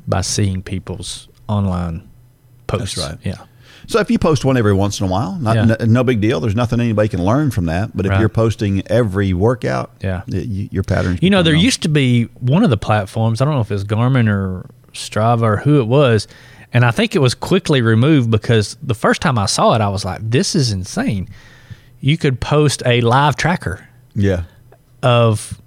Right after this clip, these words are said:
Speaker 1: and, and I, I'll never forget, it was a, it was a run club member that I, I reached out to her and I said, "You may wanna rethink this," but she started it, and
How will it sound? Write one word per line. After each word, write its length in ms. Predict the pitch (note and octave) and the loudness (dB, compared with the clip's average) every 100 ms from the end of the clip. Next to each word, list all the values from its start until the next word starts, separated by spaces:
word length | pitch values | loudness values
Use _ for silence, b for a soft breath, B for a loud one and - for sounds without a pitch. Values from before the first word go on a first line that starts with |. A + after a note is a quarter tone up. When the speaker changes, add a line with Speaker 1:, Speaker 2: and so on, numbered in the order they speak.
| _ _ _ _ _ - | _ _ _ _ _ -2
Speaker 1:
and, 180 | C3+ C3 | -2 2
and 180 | C3+ B2+ | 2 2
I, 200 | B2 B2 | 2 2
I'll 220 | A#2+ B2 B2+ | 2 2 4
never 200 | D3+ C3+ | 2 2
forget, 380 | C3+ D3+ E3 A#2+ | 2 4 4 4
it 80 | |
was 180 | B2 A2+ | 4 4
a, 100 | A#2 | 2
it 160 | A2 A2+ | 2 2
was 160 | A2 G#2+ | 2 2
a 40 | |
run 220 | G#2+ D#3 | 2 2
club 220 | F3 D#3 B2 | 2 2 2
member 340 | D3+ F#3+ A#2+ | 2 4 4
that 160 | G#2 A2 | 4 2
I, 300 | C#3+ C#3+ - | 2 2 -2
I 160 | A#2 C3 | -2 0
reached 360 | C#3+ A#2+ - | 2 0 0
out 180 | D3+ A2+ | 0 0
to 100 | - | 0
her 40 | A2 | 0
and 80 | |
I 40 | G2+ | 0
said, 280 | - G#2+ G2+ | 0 -2 0
"You 80 | |
may 160 | B2 E3+ | 0 2
wanna 260 | D#3+ C3 G#2 - | 2 2 -2 -4
rethink 420 | A#2 A#2 B2+ D#3 | -2 0 0 0
this," 180 | A#2 G2+ | 0 0
but 160 | A#2+ - - B B B B | -2 -4 -8 B B B B
she 280 | - - G3+ | -4 0 0
started 480 | - D3+ A3 E3 G#2+ | 2 2 2 2 2
it, 160 | A2+ - B B B B - - | 0 -4 B B B B -12 -2
and 380 | B2+ B2 A#2 | 2 4 2